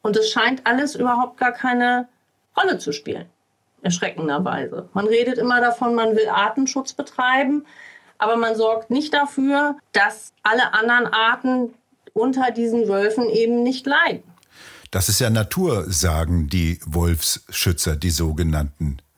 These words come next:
Speaker 1: Wir können ja immer so alles laufen lassen und sagen, es ist Natur. Dann wird's irgendwann darauf hinauslaufen, dass wir, ähm, eben nur noch Raubtiere haben und alles andere ist dann verschwunden.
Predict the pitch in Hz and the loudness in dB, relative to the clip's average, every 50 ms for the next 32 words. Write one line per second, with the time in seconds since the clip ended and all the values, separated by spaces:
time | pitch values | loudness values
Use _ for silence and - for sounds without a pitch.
0 | _ _ _ - - - - - 214 220 240 240 - 277 269 269 269 262 262 233 | _ _ _ -20 -20 -20 -16 -8 -4 -4 -4 -2 -2 0 0 2 2 2 0 0
1 | - 226 302 370 392 320 262 226 240 233 233 214 - - 240 262 254 - 269 269 | -2 -2 0 0 0 0 0 2 2 2 2 2 0 0 0 0 0 0 0 0
2 | 302 320 320 277 247 247 254 262 240 240 233 247 247 247 247 247 247 214 233 - | 0 0 0 0 0 0 0 0 0 0 2 2 4 4 4 2 0 0 -2 -2
3 | 240 247 - 277 269 269 - - 320 330 330 269 208 165 170 - - - - - | -2 -2 0 0 -2 -2 -2 -4 -2 -2 0 0 0 -2 -2 -6 -10 -20 -20 -20
4 | - - _ _ _ - 220 226 226 233 240 233 - - - - - - - - | -20 -20 _ _ _ -4 0 0 2 2 2 0 -2 -4 -8 -12 -12 -12 -10 -8
5 | - - 190 196 - 233 226 262 262 - - - 254 269 277 285 262 269 262 269 | -4 -4 -2 -2 -2 -2 -2 -2 -4 -2 -2 -2 0 0 0 0 0 0 0 0
6 | 269 262 254 254 254 254 254 254 233 226 233 247 269 285 294 277 254 254 262 269 | 0 0 0 0 -2 0 0 0 0 2 2 2 0 0 0 0 0 0 0 0
7 | 254 254 254 - 247 220 - - 233 262 262 262 254 - - - - 247 262 254 | 0 0 0 0 0 0 0 0 0 2 2 2 0 -2 -4 -4 -2 0 0 2
8 | 262 254 254 254 254 254 247 240 - - 208 233 - - - - - 277 285 277 | 2 2 2 0 0 0 0 -2 0 0 0 0 0 -2 -4 -6 -2 0 0 2
9 | 277 285 254 277 285 277 277 294 302 339 415 440 440 - _ _ _ _ _ _ | 2 2 2 2 2 2 0 0 0 -2 -2 -4 -4 -8 _ _ _ _ _ _
10 | _ _ _ _ _ _ _ _ _ _ _ _ _ _ _ 226 233 262 - - | _ _ _ _ _ _ _ _ _ _ _ _ _ _ _ -2 0 0 -2 -4
11 | - - _ _ _ _ _ - 220 240 269 269 262 - - 220 247 262 277 285 | -8 -18 _ _ _ _ _ -2 0 0 0 0 -2 -2 -2 0 0 2 0 0
12 | 277 277 269 - - 254 - - 277 262 269 269 262 - 285 294 - 339 359 359 | 0 0 -2 -2 -4 -4 -2 0 0 0 0 0 0 -2 -4 -2 -2 -2 -2 -2
13 | 277 180 - - - | -2 -4 -6 -8 -10